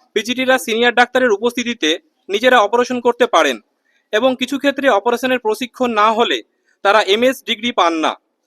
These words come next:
বছরের পর বছর প্রত্যেকটা মেডিকেল কলেজে এইভাবেই জুনিয়র ডাক্তাররা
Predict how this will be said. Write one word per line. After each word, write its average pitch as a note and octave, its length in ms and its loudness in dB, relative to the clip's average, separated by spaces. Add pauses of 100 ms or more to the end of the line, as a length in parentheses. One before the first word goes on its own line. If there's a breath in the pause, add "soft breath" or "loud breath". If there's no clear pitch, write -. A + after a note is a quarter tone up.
(320)
বছরের C4 320 2
পর C4+ 160 4
বছর G#3+ 420 0
প্রত্যেকটা B3+ 440 -2
মেডিকেল A#3+ 360 -2
কলেজে G#3 420 0 (360)
এইভাবেই B3 480 0
জুনিয়র A#3 300 -2
ডাক্তাররা G#3+ 580 2